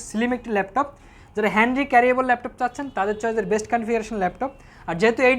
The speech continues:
জেনারেশন ল্যাপটপ, চার কোর, আট থ্রেড, সিক্স এমবি ক্যাশ প্রসেসরের ল্যাপটপ পাবেন, যেটা দিয়ে আপনি সব ধরনের কাজ ইজিলি করতে পারবেন। ফুল ফ্রেশ কন্ডিশনে অ্যাভেলেবল কোয়ান্টিটি পিস দিয়ে চব্বিশ হাজার নয়শো টাকা, ডেল ল্যাটিটিউড সিরিজের সেভেন থ্রি ডাবল জিরো, বেস্ট কনফিগারেশন ল্যাপটপ।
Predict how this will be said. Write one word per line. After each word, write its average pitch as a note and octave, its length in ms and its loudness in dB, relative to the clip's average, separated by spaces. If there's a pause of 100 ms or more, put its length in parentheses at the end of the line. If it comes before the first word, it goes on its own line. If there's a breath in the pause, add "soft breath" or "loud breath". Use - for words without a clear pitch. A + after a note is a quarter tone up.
জেনারেশন C#4+ 380 0
ল্যাপটপ, C4+ 320 2 (460 soft breath)
চার B3 160 6 (100)
কোর, C4+ 120 0 (160)
আট G#3+ 80 -2 (100)
থ্রেড, B3+ 200 -6 (100)
সিক্স A3 240 -6
এমবি B3 220 -4
ক্যাশ A#3 200 4
প্রসেসরের A#3 360 -2
ল্যাপটপ G3 300 -4
পাবেন, A#3 200 -2
যেটা F#3+ 160 -2
দিয়ে G3 140 2
আপনি G3+ 100 -6 (100)
সব F#3 180 0
ধরনের G#3 280 -4
কাজ G#3 80 2 (120)
ইজিলি G3 300 0
করতে A3 240 -2
পারবেন। A3 220 0 (720 soft breath)
ফুল C#4 220 0
ফ্রেশ D4 160 4 (100)
কন্ডিশনে D#4 380 0
অ্যাভেলেবল B3 420 4
কোয়ান্টিটি C4+ 280 0
পিস C4+ 180 -4
দিয়ে C#4+ 120 0 (480 soft breath)
চব্বিশ C4 380 2
হাজার C#4 220 2
নয়শো G#3 260 2
টাকা, D3 140 -2 (140)
ডেল G#3+ 160 2
ল্যাটিটিউড A#3 360 0
সিরিজের C4 320 0 (500 loud breath)
সেভেন C4 320 6
থ্রি C#4 100 -2 (100)
ডাবল G3 220 2
জিরো, D#3+ 120 -4 (100)
বেস্ট B3+ 220 0
কনফিগারেশন G#3 560 -4
ল্যাপটপ। D3 260 -14